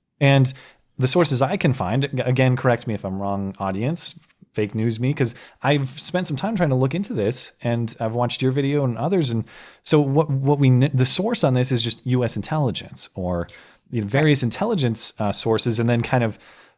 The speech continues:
Speaker 1: looking at some of the, like, empty canisters that were known and then comparing and contrasting with known chemical weapons that Assad had in the past. Like, we don't have a clear demonstration that Assad did this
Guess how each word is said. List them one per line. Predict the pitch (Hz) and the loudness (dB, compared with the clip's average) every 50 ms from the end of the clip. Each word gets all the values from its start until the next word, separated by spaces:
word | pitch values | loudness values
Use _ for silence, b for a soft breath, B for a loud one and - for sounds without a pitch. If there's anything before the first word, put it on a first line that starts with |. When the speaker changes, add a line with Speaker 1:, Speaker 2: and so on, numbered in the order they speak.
| _ - | _ -4
Speaker 1:
looking | 117 127 156 170 160 165 180 156 147 139 | 0 2 4 4 4 4 2 2 2 0
at | 127 135 135 135 135 131 131 - | 0 0 2 2 2 0 -2 -4
some | - - - 156 147 147 143 | -6 -2 0 2 2 4 2
of | 135 123 117 | 2 0 2
the, | 117 123 120 117 110 107 107 107 | 2 2 4 4 4 2 0 -2
like, | 107 104 101 - - | -4 -6 -4 -2 -2
empty | 151 156 160 156 | 0 2 2 0
canisters | 151 - - - 123 123 135 151 156 156 - 160 156 156 139 | 0 -2 -6 -4 -2 0 2 2 0 0 -2 -2 0 0 0
that | 143 151 | -2 -4
were | 147 147 147 | -2 -2 0
known | 143 143 147 147 147 151 151 143 | 0 2 2 2 2 2 2 2
and | 135 | 2
then | 123 120 | 0 -2
comparing | - 107 101 - - 139 139 143 139 131 | -4 -6 -8 -6 -4 -2 0 0 0 0
and | 120 110 | 0 -2
contrasting | 117 104 - 123 120 123 127 - 143 131 | -4 -4 -2 -2 -2 -2 -2 -2 -2 -2
with | 120 107 - 113 | -2 -2 -4 -6
known | 107 107 113 110 110 117 117 120 120 120 120 120 120 123 B B B B B B | -6 -4 -4 -2 0 0 0 0 0 0 0 -2 -4 -6 B B B B B B
chemical | - - 135 131 131 135 117 | -4 -2 -2 0 0 0 0
weapons | 123 120 117 123 120 113 117 | -2 -2 -2 -2 -4 -4 -4
that | 113 107 | -4 -4
Assad | 110 101 - - 120 117 110 | -4 -6 -6 -4 -4 -4 -4
had | - - 117 110 110 | -4 -4 -4 -2 -2
in | 107 101 | -2 -4
the | 95 87 | -6 -8
past. | - - - 123 139 160 156 - - | -10 -8 -6 -2 -2 -2 -2 -2 -2
Like, | 139 123 | -2 0
we | 143 226 | 0 0
don't | 269 269 240 - | 0 0 -2 -2
have | - - 165 180 185 170 | -4 -4 -2 -2 0 -2
a | 156 | -4
clear | - - - - - 147 160 170 170 170 170 165 160 160 B B B B B B B _ - | -4 -8 -12 -8 -4 -2 0 0 0 0 -2 -4 -6 -8 B B B B B B B _ -6
demonstration | 123 135 147 156 147 131 127 - - 151 165 165 156 - 139 120 113 110 | -2 0 0 0 0 -2 -2 -2 0 0 2 2 2 2 0 0 0 -2
that | 104 107 101 101 - - | -2 -2 -4 -4 -6 -6
Assad | 120 113 - - - - 139 147 156 156 151 131 104 101 | -6 -4 -2 0 2 2 4 4 4 2 2 0 -2 -2
did | - 131 151 156 143 127 107 101 101 | 0 2 2 2 2 0 -2 -4 -2
this | 113 117 117 113 - - | -2 0 0 -2 -4 -6